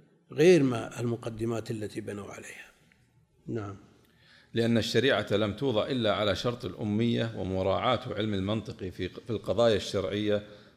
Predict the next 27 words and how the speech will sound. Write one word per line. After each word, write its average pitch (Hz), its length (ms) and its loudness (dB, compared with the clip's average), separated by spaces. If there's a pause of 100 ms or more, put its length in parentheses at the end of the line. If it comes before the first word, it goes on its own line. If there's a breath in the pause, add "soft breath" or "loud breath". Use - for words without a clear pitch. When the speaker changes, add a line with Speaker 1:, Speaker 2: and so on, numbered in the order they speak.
Speaker 2:
مناف 117 500 0
لذلك، 104 760 2 (120)
فإطلاق 104 640 0
لفظ 104 280 2
المقدمتين 95 1040 -2
لا 98 100 0
يستلزم 92 680 -4
ذلك 98 320 0
الاصطلاح. 120 600 0 (1600 soft breath)
ومن 143 220 2
هنا 147 280 6
يعلم 135 520 4
معنى 131 340 2
ما 113 140 2
قاله 123 340 4
المازري 110 560 2
في 104 160 -4
قوله 101 500 0
عليه 104 240 -2
الصلاة 110 440 2
والسلام: 110 640 0
"كل 110 220 -4
مسكر 104 480 -2
خمر 113 340 -2
وكل 104 360 -2
خمر 98 360 -2
حرام". 110 460 -2